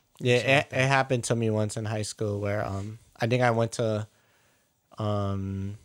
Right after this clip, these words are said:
Speaker 2: Yeah,
Speaker 1: my
Speaker 2: I
Speaker 1: friend's barber, um, Cameron's barber.
Speaker 2: We all used to, w-, like, fucking rock baldies when we was in high school.
Speaker 1: No, but I got it really low. I think I just had miscommunication with him, and he cut it really low, so, like, you could, you could see my,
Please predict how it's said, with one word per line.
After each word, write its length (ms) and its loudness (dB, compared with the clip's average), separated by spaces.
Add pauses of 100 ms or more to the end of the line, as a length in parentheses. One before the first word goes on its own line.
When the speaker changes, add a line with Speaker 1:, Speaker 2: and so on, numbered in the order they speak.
(140)
Speaker 2:
Yeah, 120 -4
Speaker 1:
my 60 4
Speaker 2:
I 40 6
Speaker 1:
friend's 340 2
barber, 440 2 (160)
um, 280 -2
Cameron's 480 0
barber. 440 2 (120)
Speaker 2:
We 180 -6
all 100 -2
used 240 -8
to, 60 -6
w-, 280 -10 (220)
like, 200 -10
fucking 380 -10
rock 200 -8 (180)
baldies 460 -10
when 160 -12
we 60 -12
was 120 -12
in 60 -14
high 120 -14
school. 240 -10
Speaker 1:
No, 160 6
but 180 2
I 140 2
got 180 2
it 40 4
really 440 4
low. 380 -2
I 140 4
think 200 2
I 80 6
just 180 -2
had 200 2
miscommunication 840 -2
with 120 0
him, 260 0 (120)
and 120 -4
he 80 -2
cut 180 2
it 40 2
really 240 0
low, 280 2
so, 180 -4
like, 320 -6 (1080)
you 160 0
could, 200 0
you 100 0
could 140 -4
see 200 0
my, 280 -4